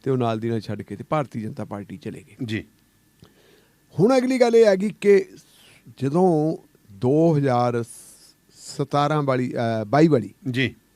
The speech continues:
Speaker 1: ਦੋ ਹਜ਼ਾਰ ਬਾਈ ਵਾਲੀ ਚੋਣ ਹੋ ਰਹੀ ਸੀ,
Speaker 2: ਹੂੰ, ਹੂੰ।
Speaker 1: ਸੁਨ-, ਇਹ ਆਪਣੇ, ਅਮ, ਅਹ, ਸਰੂਪ ਚੰਦ ਸਿੰਗਲਾ ਵੀ ਚੋਣ ਲੜ ਰਹੇ ਸੀ।
Speaker 2: ਜੀ।
Speaker 1: ਉਹ ਲੜ ਰਹੇ ਸੀਗੇ ਅਕਾਲੀ ਦਲ ਵੱਲੋਂ।
Speaker 2: ਹੂੰ, ਹੂੰ।
Speaker 1: ਬਾਈ ਵਾਲੀ ਹੈ ਕਿ ਸਤਾਰਾਂ ਵਾਲੀ? ਹਾਂ, ਹਾਂ, ਬਾਈ ਵਾਲੀ ਹੈ।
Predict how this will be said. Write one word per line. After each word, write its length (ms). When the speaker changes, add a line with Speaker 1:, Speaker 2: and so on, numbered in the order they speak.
Speaker 1:
ਦੋ 160
ਹਜ਼ਾਰ 140
ਬਾਈ 280
ਵਾਲੀ 280
ਚੋਣ 360
ਹੋ 120
ਰਹੀ 220
ਸੀ, 220
Speaker 2:
ਹੂੰ, 180
ਹੂੰ। 120
Speaker 1:
ਸੁਨ-, 280
ਇਹ 180
ਆਪਣੇ, 500
ਅਮ, 800
ਅਹ, 360
ਸਰੂਪ 260
ਚੰਦ 180
ਸਿੰਗਲਾ 280
ਵੀ 100
ਚੋਣ 240
ਲੜ 140
ਰਹੇ 200
ਸੀ। 200
Speaker 2:
ਜੀ। 240
Speaker 1:
ਉਹ 440
ਲੜ 180
ਰਹੇ 180
ਸੀਗੇ 300
ਅਕਾਲੀ 320
ਦਲ 160
ਵੱਲੋਂ। 220
Speaker 2:
ਹੂੰ, 380
ਹੂੰ। 120
Speaker 1:
ਬਾਈ 320
ਵਾਲੀ 160
ਹੈ 40
ਕਿ 140
ਸਤਾਰਾਂ 360
ਵਾਲੀ? 180
ਹਾਂ, 180
ਹਾਂ, 180
ਬਾਈ 260
ਵਾਲੀ 240
ਹੈ। 60